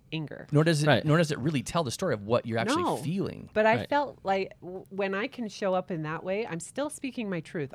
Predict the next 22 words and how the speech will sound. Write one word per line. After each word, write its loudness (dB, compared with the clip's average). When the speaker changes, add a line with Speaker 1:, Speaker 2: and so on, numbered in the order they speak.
Speaker 1:
I'm -2
not -4
ready. -8
Speaker 3:
Right. -2
Speaker 1:
And -4
I'm -2
still -4
hurt. -6
But -2
I'm 0
also -4
speaking -10
my -6
truth -6
of, -2
I -6
do 0
have -4
that -2
desire, -6
and -4
I'm, -4